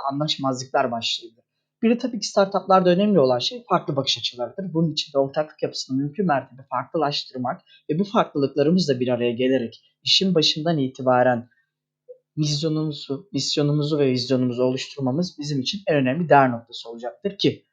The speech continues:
bizzat, e, ilk girişim deneyimde de benzer hatalardan dolayı başarısız olduğumu çok kez bilirim. Yani unutmayalım, en yakın arkadaştan kurucu ortak her zaman olmaz. Kurucu ortaklık kesinlikle profesyonel düşünüp tasarlanması ve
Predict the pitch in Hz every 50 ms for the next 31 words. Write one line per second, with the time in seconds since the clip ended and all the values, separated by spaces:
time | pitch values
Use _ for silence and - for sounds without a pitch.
0 | _ _ - 226 190 143 131 175 - - - - - - 190 185 185 - - 156
1 | 131 - - 156 139 127 131 127 123 123 123 120 120 123 127 175 170 147 139 139
2 | 139 156 156 139 131 - - 127 120 123 120 120 - 127 120 113 - 127 156 165
3 | 139 135 131 - - 139 143 143 143 135 131 123 120 120 123 135 151 156 - 139
4 | - - - - 131 123 127 131 117 123 117 131 185 - _ _ _ _ _ _
5 | _ _ - 170 156 143 131 131 123 117 120 - - 165 208 220 - - 127 123
6 | 117 113 113 - 160 156 156 160 160 160 165 147 143 147 147 147 135 131 127 -
7 | - - 127 123 120 - _ _ _ _ _ _ _ _ _ _ _ - 156 160
8 | 143 147 127 120 117 - 143 - 180 139 120 117 127 131 160 165 - - 139 139
9 | 127 113 110 110 110 - - - _ - 147 135 135 185 202 190 - - - 123
10 | - - 175 180 - - 139 - - 151 135 - 156 156 - - 139 131 143 139
11 | - - 143 151 175 180 156 127 - - - 127 131 - - - - 135 - -
12 | 123 123 120 117 113 117 113 - - - 220 180 151 156 175 165